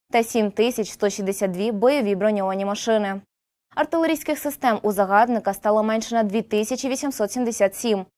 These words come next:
а С З В на п'ятсот тридцять дев'ять одиниць. Засобів П П О у ворога поменшало на двісті дев'яносто дві одиниці. Також російські окупанти втратили триста вісім літаків та двісті дев'яносто чотири гелікоптери.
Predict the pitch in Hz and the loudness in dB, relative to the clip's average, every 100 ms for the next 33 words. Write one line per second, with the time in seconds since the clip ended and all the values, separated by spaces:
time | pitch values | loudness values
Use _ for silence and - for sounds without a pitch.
0 | _ - 208 208 220 202 214 247 214 220 | _ -2 0 2 2 4 4 4 2 0
1 | 214 233 220 233 277 220 196 196 196 202 | 0 -2 0 -2 0 4 4 4 0 -2
2 | 220 226 196 - - _ _ - - - | 0 0 -2 -6 -20 _ _ -20 -20 -8
3 | 240 285 269 226 214 226 208 254 226 233 | 4 6 6 2 0 0 2 4 4 2
4 | 214 262 254 220 202 220 247 247 247 226 | 2 4 4 4 0 0 0 0 0 2
5 | 247 220 254 277 226 226 254 247 226 196 | 2 0 -2 -2 -2 0 -2 -2 -2 0
6 | 208 214 220 247 226 214 196 180 _ _ | 0 0 2 2 2 0 -2 -2 _ _
7 | - - - 349 349 320 240 240 262 - | -20 -20 0 2 4 2 0 -2 -2 -2
8 | 254 247 269 185 247 226 226 233 240 233 | 0 0 0 0 0 2 2 2 0 0
9 | 247 254 - 208 214 220 208 202 208 220 | 0 0 0 0 0 -2 -2 0 -2 -2
10 | 247 - - 294 233 220 262 262 233 202 | -2 -4 -2 0 0 -2 -2 0 -2 -2
11 | 233 226 214 196 196 202 214 214 220 208 | -4 -4 -2 -2 0 -2 -2 2 4 4
12 | 190 | 2